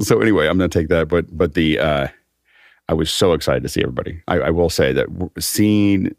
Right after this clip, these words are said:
everybody from o-, the folks that were able to make it from office hours, it was so much fun to hang out with all these great people and people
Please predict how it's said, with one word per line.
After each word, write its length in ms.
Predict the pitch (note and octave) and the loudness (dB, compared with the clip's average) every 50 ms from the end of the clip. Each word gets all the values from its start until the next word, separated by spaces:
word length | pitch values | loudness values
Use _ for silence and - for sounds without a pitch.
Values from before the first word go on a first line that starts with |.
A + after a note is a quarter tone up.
| _ - | _ -4
everybody 840 | - F2 F2+ D#2 F2+ F2+ D#2+ E2+ D#2+ D2+ D#2 D2 C#2+ C#2 C2+ D2 D2+ D#2+ | -2 0 0 2 2 0 2 2 0 0 0 0 0 -2 -2 -4 -6 -10
from 260 | - - E2+ D2+ C#2 | -8 -4 -4 -2 -2
o-, 160 | D2+ D#2 C#2+ - | -2 -4 -4 -6
the 160 | - - - D2+ | -8 -6 -6 -4
folks 280 | - - A2+ A2 - | 0 0 0 0 0
that 60 | - | 0
were 140 | E2+ E2+ D#2+ | 0 2 0
able 160 | D2+ C#2+ D2 | 0 -2 -2
to 80 | B1 B1 | -4 -4
make 240 | C2+ B1 B1+ - - | -4 -4 -4 -4 -6
it 80 | - | -6
from 120 | - - C2+ | -6 -6 -6
office 280 | B1+ A#1+ - C2+ C2 - | -6 -6 -6 -6 -6 -4
hours, 380 | C2 A#1+ A#1 A#1 A1+ A#1+ - | -4 -6 -6 -6 -8 -8 -6
it 80 | - D2 | -6 -6
was 120 | C2 - | -6 -6
so 280 | - - - - F#2 F2+ | -6 -6 -2 -2 0 0
much 240 | F2+ E2 - - - | 0 -2 -4 -6 -10
fun 480 | - - C#2 B1 A#1+ A#1 A1+ A#1+ C2 - - - - - - _ _ - | -6 -4 -4 -4 -4 -6 -6 -8 -10 -14 -20 -20 -20 -20 -20 _ _ -8
to 80 | - | -8
hang 300 | D#2+ D2+ D#2 D#2+ D#2 D#2 | -6 -2 0 0 0 0
out 160 | D2+ C#2 A#1 C2+ | 0 -2 -2 -4
with 160 | C#2+ C#2+ - | -4 -4 -4
all 200 | - D#2 D#2 D#2+ | -2 -2 0 0
these 160 | D2+ D2+ C#2+ | 0 -2 -4
great 220 | - - C2 - | -4 -6 -8 -8
people 540 | - - F#2+ E2+ - E2+ D#2+ D#2 D#2 D2+ D2 | -6 -4 -4 -2 0 0 2 2 2 2 0
and 180 | B1 A#1 - - | 0 -2 -6 -6
people 240 | - F2+ - - | -6 -4 -4 -4